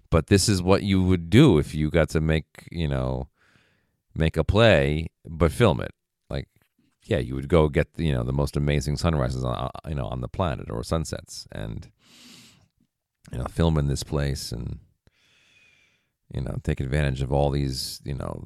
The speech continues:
the, all that, that the visual medium allows you to, to do.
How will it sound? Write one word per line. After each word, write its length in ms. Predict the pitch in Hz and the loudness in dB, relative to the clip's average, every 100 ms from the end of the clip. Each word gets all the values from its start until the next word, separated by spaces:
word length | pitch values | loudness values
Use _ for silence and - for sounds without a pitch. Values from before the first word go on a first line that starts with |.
| - | -10
the, 260 | 65 58 50 _ _ _ _ _ _ _ - | -6 -6 -10 _ _ _ _ _ _ _ -2
all 140 | 82 | 2
that, 200 | 80 73 - | 2 0 -4
that 220 | - 78 - | -4 -4 -2
the 80 | |
visual 360 | 71 85 78 78 | 2 2 4 2
medium 600 | 73 80 73 67 65 62 - | 0 0 0 -4 -4 -8 -10
allows 420 | 71 69 69 64 | -6 -2 -2 -2
you 100 | 64 | -6
to, 280 | - 64 64 - - | -6 -6 -6 -8 -8
to 100 | 69 | -2
do. 300 | 131 87 | 0 0